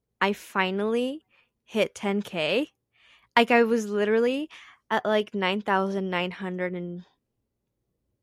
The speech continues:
eighty, and then it would go back to nine hundred fifty, and then it would go up to, like,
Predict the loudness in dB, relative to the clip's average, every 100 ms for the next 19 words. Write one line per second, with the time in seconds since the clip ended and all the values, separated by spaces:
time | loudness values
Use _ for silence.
0 | _ _ _ _ 0 0 0 -2 0 2
1 | 4 2 2 2 2 0 -4 -6 -4 -4
2 | -6 -8 -6 -4 -4 -6 -8 -2 -2 0
3 | 2 2 2 -2 -6 -4 -4